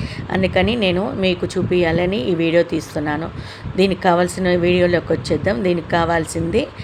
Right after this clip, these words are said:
పది అనే రసగుల్ల ప్యాకెట్ ఏ షాప్లో అయినా మీకు దొరుకుతుంది. బ్రెడ్ కా-, బ్రెడ్, బ్రెడ్ హల్వా కన్నా ఈ రసగుల్లతో ఒకసారి చూడండి. ఈ ఉగాదికి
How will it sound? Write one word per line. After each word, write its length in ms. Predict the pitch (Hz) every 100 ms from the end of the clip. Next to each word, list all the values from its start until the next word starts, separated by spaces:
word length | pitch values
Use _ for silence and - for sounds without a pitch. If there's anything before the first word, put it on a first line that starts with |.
| - - -
పది 240 | 180 175
అనే 320 | 170 165 170
రసగుల్ల 420 | 165 175 170 190 190
ప్యాకెట్ 400 | 185 175 180 214 254
ఏ 160 | 185 180
షాప్లో 340 | 185 165 170
అయినా 180 | 170 196
మీకు 200 | 190 165 165
దొరుకుతుంది. 500 | 160 160 170 156 160 - - - -
బ్రెడ్ 300 | 175 185 185
కా-, 260 | 190 190
బ్రెడ్, 640 | 180 175 175 208 185 - -
బ్రెడ్ 260 | 170 185
హల్వా 360 | 202 202 175 175
కన్నా 320 | 170 165 180
ఈ 160 | 226 180
రసగుల్లతో 500 | 170 160 - 175 175
ఒకసారి 380 | - 180 165 170 -
చూడండి. 320 | 175 156 165
ఈ 60 | 196
ఉగాదికి 720 | 160 160 165 170 165 - 262